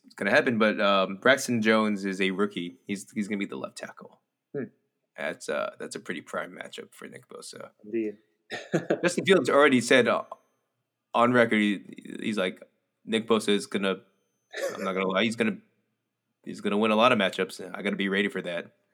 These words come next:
Speaker 2: Yeah. He's gonna
Speaker 1: Um,
Speaker 2: eat. <laughs>
Speaker 1: you know, another thing th-, that I'm kinda curious about, and I know that you've been really hyping up this Niners defense, as, as you should, but, you know, uh, no Jimmy Ward, so they're,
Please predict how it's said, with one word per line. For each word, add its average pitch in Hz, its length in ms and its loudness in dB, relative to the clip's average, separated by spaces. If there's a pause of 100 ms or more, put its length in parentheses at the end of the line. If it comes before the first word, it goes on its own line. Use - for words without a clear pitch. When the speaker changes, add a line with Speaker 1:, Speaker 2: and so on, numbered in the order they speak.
(160)
Speaker 2:
Yeah. - 160 -2 (540)
He's - 100 -2
gonna - 120 2
Speaker 1:
Um, - 240 -4 (520)
Speaker 2:
eat. 175 80 -12 (320)
<laughs> - 400 -20
Speaker 1:
you 127 120 2
know, 113 180 6
another 127 340 4
thing 120 240 2
th-, 78 240 -4
that 104 180 0
I'm 110 300 2
kinda 110 220 2
curious 113 340 2
about, 110 400 4
and 98 240 -4 (480)
I 131 60 2
know 127 180 6
that 120 100 2
you've 120 300 4
been 107 240 2 (640)
really 110 180 0
hyping 117 320 4
up 107 140 0
this 104 120 -8
Niners 104 220 0
defense, 113 320 0
as, 165 220 4
as 185 200 4
you 185 80 0
should, 113 380 2 (640)
but, 120 260 6
you 160 100 4
know, 135 360 6
uh, 117 420 6
no 127 200 4
Jimmy 143 240 2
Ward, 120 500 4
so - 240 0
they're, 101 200 0